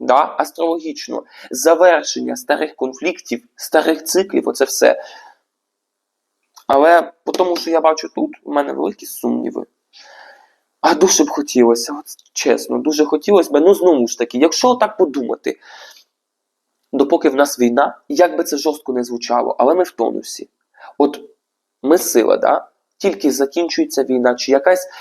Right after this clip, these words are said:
заморозка конфлікту відбувається, все, дотації від закордонних партнерів припиняються,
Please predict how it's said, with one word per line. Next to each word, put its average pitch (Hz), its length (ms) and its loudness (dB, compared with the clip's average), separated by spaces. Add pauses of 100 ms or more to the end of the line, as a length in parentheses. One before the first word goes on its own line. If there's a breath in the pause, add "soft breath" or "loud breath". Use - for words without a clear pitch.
заморозка 180 760 2
конфлікту 123 460 -10
відбувається, 123 540 2
все, 135 300 2
дотації 139 640 -2
від 131 260 -6
закордонних 131 600 -2
партнерів 123 480 -2
припиняються, 202 720 0